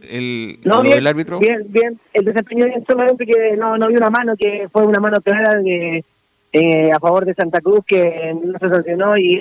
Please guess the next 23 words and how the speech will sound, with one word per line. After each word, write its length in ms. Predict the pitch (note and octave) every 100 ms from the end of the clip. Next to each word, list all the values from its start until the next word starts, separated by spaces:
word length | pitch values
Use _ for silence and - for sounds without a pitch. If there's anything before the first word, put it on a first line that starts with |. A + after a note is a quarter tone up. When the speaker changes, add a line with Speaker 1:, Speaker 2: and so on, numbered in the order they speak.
| F3
Speaker 2:
yo 180 | E3+
creo 140 | F3+ F3
que 140 | F3
eso 160 | E3 C#4+
marcó 440 | E4 - F#3+ F#3 - _ _ -
un 100 | F3
poquito 340 | E3+ F#3+ F#3 E3+
la 100 | E3
trascendencia 480 | G3 F3+ F3+ F3+
del 80 | G3
partido, 300 | _ - A#3+
pero, 340 | A3+ A3+ A#3 - _ _ _ -
eh, 680 | E3+ F3+ F3 E3+ E3 D#3+ E3
si 80 | F3+
bien 100 | G3
es 80 | F#3+
cierto, 480 | G#3 F#3 G#3 G3 F3+
Franco 420 | G3 G3+ G3 G3
ya 100 | G3
lleva 220 | F#3+ G3+
mucho 200 | G3 F#3+
tiempo, 480 | G3+ G#3 G3+ G3+ G3
eh, 180 | F#3 F3+